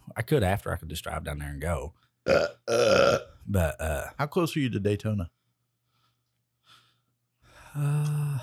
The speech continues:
Speaker 1: hour
Speaker 2: Couple
Speaker 1: and a,
Speaker 2: hours?
Speaker 1: hour and a half. Two hours.
Speaker 2: I think. I need to find out. We could ask R J. He, they went on a family vacation this fall down there, and he went on a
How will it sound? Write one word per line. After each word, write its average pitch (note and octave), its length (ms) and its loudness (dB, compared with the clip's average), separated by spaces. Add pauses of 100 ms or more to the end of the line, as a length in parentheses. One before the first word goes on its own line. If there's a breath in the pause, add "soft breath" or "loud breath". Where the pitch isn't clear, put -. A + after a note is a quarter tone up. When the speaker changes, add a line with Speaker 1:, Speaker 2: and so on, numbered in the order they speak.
Speaker 1:
hour A#2+ 200 0
Speaker 2:
Couple - 0 -
Speaker 1:
and B2 100 2
a, G#2+ 80 4
Speaker 2:
hours? G#2 180 4
Speaker 1:
hour B2+ 140 4
and B2+ 80 4
a B2+ 40 4
half. C#3 460 0 (1800 soft breath)
Two C#3 160 -2
hours. C3+ 240 0
Speaker 2:
I B2+ 60 2
think. C3 480 0 (200)
I - 60 -4
need D#3+ 180 2
to G#3 40 -2
find A2 260 2
out. G2+ 260 -2
We C#3+ 120 -2
could C3 140 0
ask F2 220 0
R G2+ 160 2
J. F#2 300 0 (520 soft breath)
He, D#3 80 -2
they C#3 180 2
went C3+ 180 4
on G#2+ 100 4
a F#2+ 40 0
family A2+ 320 2
vacation G#2+ 520 0
this F2+ 140 -2
fall G#2+ 280 -4
down A2 200 -4
there, A2+ 180 -2
and F#2+ 100 -2
he B2 100 -4
went G2+ 200 2
on F2+ 160 0
a F2 140 -4